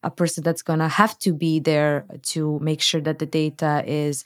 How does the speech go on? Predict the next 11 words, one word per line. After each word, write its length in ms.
collected, 500
sorted, 580
and 300
used 320
properly 920
to 100
create 680
new 220
data, 460
music, 560
videos, 760